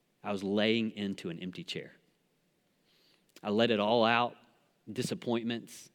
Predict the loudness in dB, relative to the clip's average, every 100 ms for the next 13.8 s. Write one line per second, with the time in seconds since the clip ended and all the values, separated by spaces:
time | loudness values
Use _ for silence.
0 | -4 -4 -2 -4 -2 0 0 0 0 2
1 | 2 0 0 0 -4 -6 -6 -6 -10 -12
2 | -2 -2 0 2 2 2 -2 -2 0 0
3 | -2 -6 -10 -8 -14 -2 2 2 2 0
4 | -2 -2 -2 0 -2 -4 -6 -8 -10 -2
5 | -2 0 0 0 0 0 0 0 0 -2
6 | -2 -4 -4 -2 -2 -2 0 -2 0 -6
7 | -4 -2 -2 0 0 0 -2 0 0 -2
8 | -4 -4 0 2 2 0 0 -2 -6 -14
9 | -12 0 4 4 2 0 2 2 0 -2
10 | -6 -8 -14 -8 -8 -6 0 4 6 4
11 | 0 -2 -2 -4 -4 -4 -6 -10 -14 -14
12 | -16 _ _ -20 -20 _ _ -6 -4 2
13 | 2 4 6 6 6 4 -2